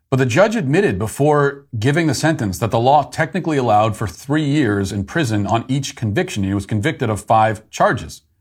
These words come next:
which means he could have got fifteen years in prison. Now, the fact that he has, and he should have, he should have gotten fifteen years in prison. The fact that he has no remorse whatsoever, as we'll see in a minute, no remorse. Um, the, the, plus the extensive premeditation that went into it,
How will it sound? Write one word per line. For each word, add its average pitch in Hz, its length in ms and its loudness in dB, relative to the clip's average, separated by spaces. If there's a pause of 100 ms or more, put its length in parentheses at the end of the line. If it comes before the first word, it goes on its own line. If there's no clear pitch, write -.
(380)
which 120 160 -4
means 139 160 4
he 131 80 0
could 196 140 0
have 180 40 2
got 131 160 2
fifteen 131 380 -2
years 110 180 0
in 107 80 -2
prison. 123 380 -2 (840)
Now, 131 100 6
the 135 60 2
fact 185 260 2
that 175 60 0
he 156 60 0
has, 143 240 2
and 127 140 0
he 131 80 2
should 233 260 -2
have, 90 320 -4 (240)
he 123 80 0
should 262 280 0
have 151 120 2
gotten 98 240 0
fifteen 98 440 -4
years 87 180 -6
in 85 80 -8
prison. 85 260 -6 (220)
The 117 80 -2
fact 196 220 4
that 190 80 0
he 160 60 2
has 120 140 2
no 160 220 4
remorse 151 420 2
whatsoever, 101 680 0
as 104 160 0
we'll 104 100 -2
see 127 160 -2
in 123 80 0
a 117 40 0
minute, 90 280 -4
no 127 220 2
remorse. 101 480 -2 (920)
Um, 123 540 4
the, 131 320 0
the, 123 480 -6
plus 156 240 0
the 143 80 0
extensive 156 640 -2
premeditation 143 760 0
that 117 100 -4
went 107 140 0
into 92 280 -4
it, 101 260 -6